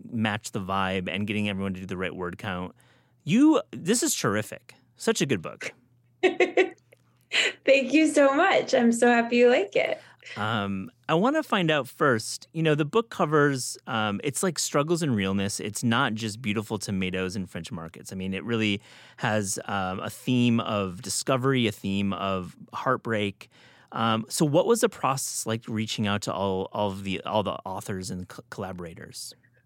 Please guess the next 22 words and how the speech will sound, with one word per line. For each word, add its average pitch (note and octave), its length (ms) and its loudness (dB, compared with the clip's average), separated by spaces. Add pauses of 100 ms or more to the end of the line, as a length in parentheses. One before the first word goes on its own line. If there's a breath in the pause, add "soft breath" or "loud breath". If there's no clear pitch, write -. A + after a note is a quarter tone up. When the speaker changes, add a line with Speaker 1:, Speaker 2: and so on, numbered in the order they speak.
(220)
Speaker 2:
Um, B3+ 420 4 (500)
I A#3+ 120 4
mean, B3+ 180 6
it's, A#3 480 -2 (460)
it's A3 260 -4
sort A#3 300 2
of, B3+ 440 4
I G#3 100 0
feel A3+ 300 2
a - 20 0
little G#3+ 200 0
bit G#3 240 0
like, - 280 -4 (840)
I G#3 100 -6
don't G3+ 140 -4
know, G3+ 460 -4
unfair G3+ 600 4
saying G3+ 420 0
this, G3+ 380 -4
but G3+ 240 2
it - 120 6
was, G3+ 460 -2